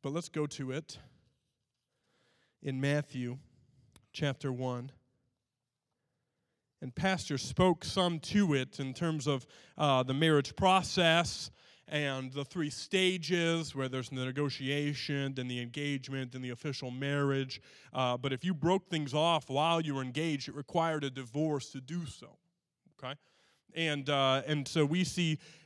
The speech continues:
uh, Joseph's response here. Uh, verse nineteen, And Joseph, her husband,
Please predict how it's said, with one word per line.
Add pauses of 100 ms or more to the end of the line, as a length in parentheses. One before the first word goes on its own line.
(140)
uh, (100)
Joseph's
response (540)
here. (1400)
Uh, (3500)
verse
nineteen,
And
Joseph, (160)
her
husband,